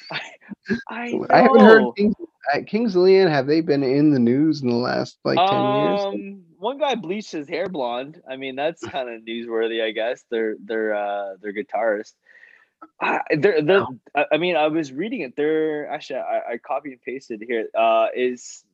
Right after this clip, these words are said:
Speaker 1: so Kings of Leon is making history on Friday, which is today, uh, by releasing the new album "When You See Yourself" as a non-fungible, fungible token, becoming the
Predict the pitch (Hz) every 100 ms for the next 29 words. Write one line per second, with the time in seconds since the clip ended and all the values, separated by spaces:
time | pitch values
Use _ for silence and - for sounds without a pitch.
0 | - 131 180 190 185 185 175 160 139 147
1 | 151 147 156 156 - 120 123 127 127 123
2 | 107 110 139 123 107 - 101 101 120 _
3 | _ _ _ _ _ _ _ 101 117 113
4 | 120 123 127 147 156 165 147 135 151 147
5 | 143 143 135 135 139 139 - 160 160 -
6 | 147 123 120 117 117 139 151 160 147 -
7 | - 139 160 160 147 143 143 143 143 139
8 | 139 139 143 135 135 139 135 127 - -
9 | 147 147 110 107 107 135 127 117